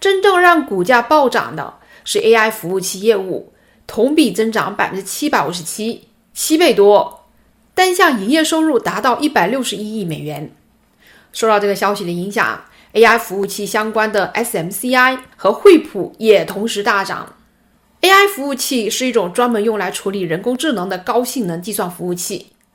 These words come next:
A I服务器比普通服务器需要更强大的算力，需要更多的C P U和更多的高端G P U，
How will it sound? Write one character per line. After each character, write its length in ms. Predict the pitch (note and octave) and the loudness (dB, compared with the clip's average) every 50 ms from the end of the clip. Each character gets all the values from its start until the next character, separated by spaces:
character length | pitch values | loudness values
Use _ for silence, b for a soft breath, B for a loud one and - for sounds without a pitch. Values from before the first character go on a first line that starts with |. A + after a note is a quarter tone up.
| _ _ _ | _ _ _
A 100 | - D4 | 4 6
I 120 | D4 D4 D4+ | 6 6 4
服 160 | D4+ - A3 | 2 0 -4
务 80 | A3+ | -4
器 220 | A3+ A3+ - A#3 A3 | -4 -4 -6 -8 -8
比 160 | F3+ F#3 F#3+ | -8 -8 -12
普 180 | F3+ - F#3+ F#3 | -10 -12 -12 -4
通 160 | - D4+ E4+ | -2 -2 -2
服 160 | E4 - A3+ | -2 -2 0
务 80 | G#3 G3+ | 0 0
器 240 | G3+ - A3 F3+ | 0 0 -6 -6
需 140 | - - - | -4 0 0
要 140 | G3+ F3+ F3+ | 0 0 0
更 260 | - - C#4 B3 G#3 | -2 -2 -2 -2 -2
强 240 | G3+ - F#3+ E3+ F3+ | -4 -8 -10 -10 -4
大 180 | G#3 A3+ G3+ F3+ | -2 -2 -2 -2
的 80 | F3+ | -4
算 320 | F3+ F3+ - C4+ A#3+ G#3 A3 | -6 -4 -2 -2 -2 0 -2
力， 300 | B3 A#3 E3+ - b b b b b b b | -4 -4 -6 -10 b b b b b b b
需 140 | - - D#4 | -2 2 2
要 140 | D4+ C#4+ | 2 2
更 200 | C#4 C#4+ F#4+ D#4+ | 0 0 -2 0
多 140 | C4 C4 A#3+ | 4 4 4
的 80 | G#3 G3+ | 4 2
C 160 | G3+ - B3+ | -2 -2 -8
P 200 | A#3+ - C4 C4 | -6 -4 -2 -2
U 220 | C4 C4 C4+ C4 | 0 -2 -4 -6
和 140 | - - F#3+ | -6 -10 -10
更 260 | G3 - - D#4 B3+ | -8 -4 -4 -4 -2
多 200 | G#3 G#3 G3 G3 | -2 0 0 0
的 180 | F#3 F3 - - | 0 -2 -2 0
高 160 | - G#3 G#3 G#3 | 0 0 2 2
端 180 | G#3 G3 G3 G3 | 2 0 -2 -4
G 120 | G3 G3 | -8 -10
P 200 | F3 - - G#3 | -10 -10 -6 0
U， 240 | G#3 G3+ - - | 0 0 0 -2